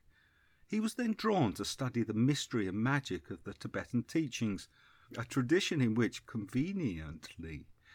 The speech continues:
he could also marry and retain the title of Lama. He was an exotic character, half German, half Peruvian.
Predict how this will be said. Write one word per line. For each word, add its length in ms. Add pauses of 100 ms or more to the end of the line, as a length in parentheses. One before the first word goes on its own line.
(160)
he 120
could 300
also 340
marry 640 (260)
and 180
retain 520
the 80
title 520
of 140
Lama. 440 (1300)
He 180
was 220
an 100
exotic 640
character, 540 (480)
half 300
German, 580 (300)
half 320
Peruvian. 680